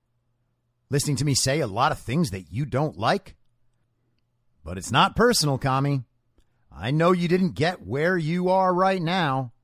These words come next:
all on your own. And if it feels personal, hey, I'm sorry, but there's nothing I can do.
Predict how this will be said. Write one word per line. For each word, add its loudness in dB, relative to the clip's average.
all 0
on 4
your 4
own. 2
And -4
if -4
it -10
feels 0
personal, 0
hey, 0
I'm -2
sorry, 2
but -4
there's -4
nothing 0
I -2
can -10
do. -16